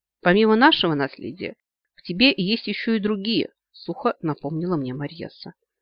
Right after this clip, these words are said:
«А всё потому, что Эристон такой же, как и ты, упрямый и не желающий слушать. Не свяжись он с твоей матерью, не было бы и проблем.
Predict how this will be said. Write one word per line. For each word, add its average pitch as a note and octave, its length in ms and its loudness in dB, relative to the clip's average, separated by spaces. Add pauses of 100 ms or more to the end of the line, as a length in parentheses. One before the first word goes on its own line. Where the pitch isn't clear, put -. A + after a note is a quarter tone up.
(200)
«А E3 120 -10
всё A3+ 180 -4
потому, C4+ 520 2 (200)
что - 240 0
Эристон G#3 420 -2 (160)
такой F#3+ 300 2
же, F#3 100 -2
как - 200 -4
и - 20 -4
ты, - 260 -6 (400)
упрямый G#3 580 2
и D#3 100 -4
не D3+ 100 0
желающий E3+ 440 -2
слушать. - 640 -16 (800)
Не E3+ 120 0
свяжись G3 440 2
он C3 120 -4
с - 60 -12
твоей D#3+ 320 0
матерью, C#3+ 520 0 (240)
не G#3 180 2
было A#3 220 2
бы G#3+ 140 0
и - 20 0
проблем. F3+ 460 -2